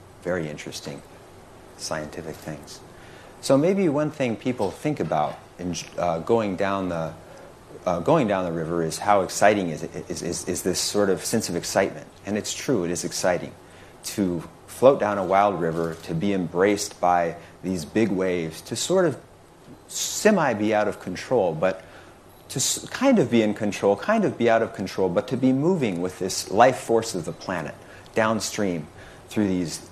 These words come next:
deep canyons is a very, very special feeling. And it can be a, a very challenging,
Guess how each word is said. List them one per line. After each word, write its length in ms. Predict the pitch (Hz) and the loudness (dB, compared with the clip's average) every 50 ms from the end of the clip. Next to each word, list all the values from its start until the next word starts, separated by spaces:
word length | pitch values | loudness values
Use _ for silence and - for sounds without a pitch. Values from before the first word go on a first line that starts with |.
| 90 | -6
deep 220 | 82 107 110 113 - | -2 0 0 0 -2
canyons 720 | - - 104 101 101 95 82 78 69 67 - - - - - - - - - - - - - - - - - - - | -4 -4 -2 -2 -2 -2 -4 -6 -6 -4 -4 -6 -6 -10 -16 -20 -20 -20 -20 -20 -20 -20 -20 -20 -20 -20 -18 -12 -4
is 160 | - 107 101 110 | -2 0 0 2
a 40 | 101 | 2
very, 260 | 95 127 139 143 127 | 6 6 6 6 6
very 240 | 104 104 101 90 85 | 4 2 2 2 0
special 400 | 78 - - - 82 - - 76 | -2 -4 -2 -2 -4 -4 -4 -8
feeling. 360 | - - 78 76 - 67 69 - - - - - - - - - - - - - - - - - - - - - - - - - | -8 -8 -8 -8 -10 -10 -14 -16 -18 -20 -20 -20 -20 -20 -20 -20 -20 -20 -20 -20 -20 -20 -20 -20 -20 -20 -20 -20 -20 -14 -6 -2
And 180 | 110 110 110 | 0 2 2
it 80 | 107 90 | 0 -2
can 160 | - 107 95 | -4 -4 -4
be 120 | 87 98 90 | -2 -2 -2
a, 80 | 80 - - - - - | -2 -4 -10 -20 -14 -8
a 100 | - 87 | -6 -4
very 400 | 82 90 92 90 90 85 82 80 78 - - - - - | -2 -2 -2 0 0 -2 -4 -4 -8 -12 -18 -18 -12 -8
challenging, 680 | - 120 113 107 101 87 85 80 78 80 78 76 73 | -2 0 0 0 0 -2 -4 -6 -6 -6 -6 -6 -8